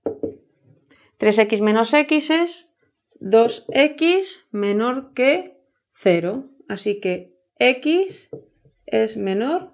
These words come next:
que cero. Pues bien, ya tengo el primer paso hecho. Res-, he resuelto cada inecuación por separado. Segundo paso,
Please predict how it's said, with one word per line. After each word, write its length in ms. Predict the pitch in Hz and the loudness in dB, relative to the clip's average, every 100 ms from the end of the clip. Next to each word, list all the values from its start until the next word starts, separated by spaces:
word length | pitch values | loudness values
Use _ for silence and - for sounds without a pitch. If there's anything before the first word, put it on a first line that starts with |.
| _ | _
que 120 | - | -12
cero. 320 | 220 180 185 185 _ _ _ _ _ _ _ _ _ _ _ _ _ | -10 -10 -12 -18 _ _ _ _ _ _ _ _ _ _ _ _ _
Pues 180 | 226 220 | 2 4
bien, 480 | 214 165 165 - _ - | 2 -2 -6 -14 _ -8
ya 300 | 214 285 302 | 2 4 4
tengo 320 | 349 370 381 | 2 2 2
el 160 | 392 285 | 2 0
primer 340 | 254 247 277 | 0 2 2
paso 320 | 285 285 262 202 | 4 2 2 2
hecho. 600 | 165 160 - 160 160 _ _ _ _ _ | 2 -2 -4 -4 -6 _ _ _ _ _
Res-, 320 | 190 196 196 - | 2 2 2 2
he 140 | 208 | 2
resuelto 920 | 202 208 214 277 285 285 339 427 - _ _ | 2 0 2 2 2 2 0 0 -6 _ _
cada 240 | 208 208 | 0 2
inecuación 680 | 226 240 247 233 233 269 349 | 2 0 2 0 2 -2 0
por 120 | 349 | -4
separado. 540 | 349 220 165 - - _ _ _ _ - - | -4 -8 -8 -10 -14 _ _ _ _ -20 -14
Segundo 480 | - 262 302 359 349 | 0 2 4 2 2
paso, 560 | 185 170 - 160 165 | 0 0 -8 -10 -12